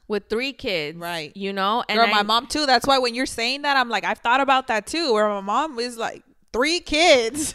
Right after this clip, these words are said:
Speaker 2: <laughs>
Speaker 1: Yeah.
Speaker 2: And they freaking did it.
Speaker 1: On their own.
Speaker 2: Yeah.
Speaker 1: Yeah. And,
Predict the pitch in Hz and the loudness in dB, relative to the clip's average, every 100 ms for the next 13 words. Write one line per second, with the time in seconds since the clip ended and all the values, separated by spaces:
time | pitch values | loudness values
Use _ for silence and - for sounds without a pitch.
0 | 466 247 220 226 381 262 214 180 175 - | 0 0 2 4 6 6 6 4 4 2
1 | 240 285 302 294 233 277 339 170 208 233 | 0 -4 -4 -4 0 0 2 2 0 2
2 | 240 214 247 427 370 196 196 254 466 339 | 0 2 2 2 2 0 0 0 2 2
3 | 185 170 208 262 240 190 226 240 214 | 2 2 4 4 4 2 -2 -6 -8